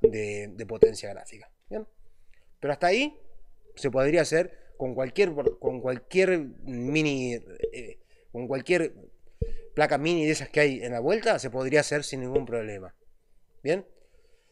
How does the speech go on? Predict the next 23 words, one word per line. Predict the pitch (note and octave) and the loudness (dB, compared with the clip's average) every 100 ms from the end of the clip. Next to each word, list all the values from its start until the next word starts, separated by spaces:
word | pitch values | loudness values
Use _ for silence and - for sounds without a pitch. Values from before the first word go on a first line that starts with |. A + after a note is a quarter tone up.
| - | -12
Entonces, | C3+ E3+ G#3 G3+ - - - - | -4 -2 0 -2 -6 -12 -10 -4
poner | C3+ D3+ | 0 2
en | G3 | 2
la | A3 | 2
tienda | B3+ B3 A#3 | 0 2 4
y | G3+ | 4
en | F3+ | 2
la | F3 | 0
tienda | A3 A3+ G#3+ | 0 2 2
vender | E3+ D#3+ | 2 0
los | D#3 - | 0 -2
juegos. | B2+ B2 G3 - - - - - - - _ | -2 0 -2 -6 -14 -16 -20 -20 -20 -20 _
¿Bien? | - D#3 G3 | -4 -4 -4
Al | C3+ | -10
fin | C3+ | -6
y | C3+ | -4
al | |
cabo. | C3 C#3 F3 - - - | 0 0 -2 -8 -18 -12
El | C3+ | -4
detalle | C3 G3+ G#3 | 2 4 4
es | G3 | 0
que, | - D#3+ D3+ - - _ _ | 2 0 0 -4 -20 _ _
mm, | C3+ B2+ B2 B2 A#2+ A#2+ A#2 A#2+ A#2 | -10 -6 -6 -6 -6 -6 -8 -8 -10